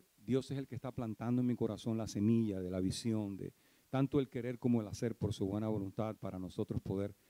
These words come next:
correr con, con, con esa idea de Dios y poder ser exitosos y poder recibir la aprobación de Dios. Porque Dios aprueba,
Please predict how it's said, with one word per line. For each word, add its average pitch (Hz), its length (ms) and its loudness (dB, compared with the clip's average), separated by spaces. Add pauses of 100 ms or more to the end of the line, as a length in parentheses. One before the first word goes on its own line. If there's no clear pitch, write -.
(180)
correr 107 540 0
con, 95 300 -6 (380)
con, 101 220 -2
con 101 240 -4
esa 107 380 -4
idea 117 340 2
de 107 140 0
Dios 110 380 4
y 101 80 -8
poder 101 320 0
ser 113 160 -2
exitosos 104 840 -2 (380)
y 107 80 -6
poder 101 300 2
recibir 104 340 0
la 113 80 0
aprobación 95 500 -2
de 98 120 -4
Dios. 95 240 -4
Porque 143 280 2
Dios 147 200 6
aprueba, 143 440 4